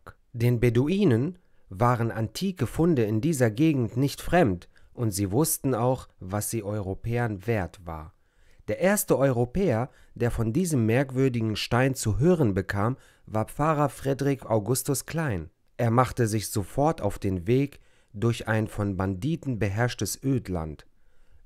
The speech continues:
Ein paar Beduinenführer waren seine einzige Begleitung. Klein war kein Archäologe, sondern Missionar.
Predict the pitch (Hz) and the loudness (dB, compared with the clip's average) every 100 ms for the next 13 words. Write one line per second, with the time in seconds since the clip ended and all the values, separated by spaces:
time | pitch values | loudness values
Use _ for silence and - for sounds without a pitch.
0 | - 135 151 170 175 165 160 208 190 113 | -4 -2 0 0 2 4 4 2 2 0
1 | 123 117 117 147 - _ - 104 113 101 | 0 2 0 -2 -8 _ -4 -2 0 -2
2 | 95 - 107 139 - 127 131 120 117 113 | -2 -4 -2 -2 -2 -4 -2 -2 -2 -2
3 | 98 80 78 78 - - _ _ _ - | -2 -4 -8 -14 -16 -20 _ _ _ -20
4 | _ - 170 190 147 175 180 - - 120 | _ -2 4 6 6 2 -4 -16 -4 0
5 | 139 151 139 143 - 170 180 190 104 82 | 0 0 0 0 2 4 6 4 4 -2
6 | - _ - 101 123 127 127 120 117 127 | -6 _ -12 0 2 4 2 2 2 2
7 | 123 120 85 71 | 2 2 0 -4